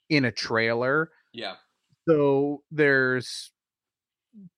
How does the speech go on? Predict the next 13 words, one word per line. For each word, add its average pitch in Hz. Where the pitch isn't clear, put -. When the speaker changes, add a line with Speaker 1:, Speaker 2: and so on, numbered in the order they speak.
Speaker 1:
I 143
don't 127
know, 110
prerequisites 139
for 113
Cap 135
dying, 127
for 117
War 127
Machine 131
dying, 120
for 139
whoever. 123